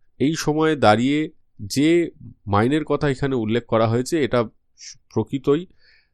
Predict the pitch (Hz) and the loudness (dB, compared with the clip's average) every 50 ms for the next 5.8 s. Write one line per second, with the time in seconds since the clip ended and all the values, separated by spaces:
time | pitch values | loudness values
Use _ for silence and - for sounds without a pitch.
0 | _ _ _ _ _ _ _ - - 113 117 131 165 170 - - 165 165 - - | _ _ _ _ _ _ _ 2 4 4 6 4 2 0 0 0 -2 -2 -2 -2
1 | - 165 170 175 165 - _ _ - - 120 - - 175 165 - 196 180 - - | -2 -2 -2 -2 -6 -10 _ _ -2 0 0 0 0 -2 -2 -2 -4 -4 -2 -2
2 | 185 170 151 147 135 120 - 113 110 - - 107 101 95 - - _ _ - - | -2 0 0 -2 -2 0 0 -2 -2 -2 -2 -2 -2 -2 -4 -10 _ _ -20 -20
3 | - - - _ - 101 98 101 98 98 90 98 113 117 - 180 190 190 160 123 | -20 -20 -20 _ -6 0 2 4 4 4 2 0 0 0 0 0 0 0 0 0
4 | 113 117 123 - - 123 113 - 104 - - 107 - - 113 - 139 - 143 120 | 0 0 0 -2 -4 -4 -2 -4 -6 -4 -6 -8 -8 -8 -10 -8 -6 -4 -2 -2
5 | 107 101 110 - - 139 123 - 120 117 - - - 135 131 131 | -2 -2 -2 -4 -4 -6 -4 -2 -4 -4 -4 -4 -4 -4 -2 -4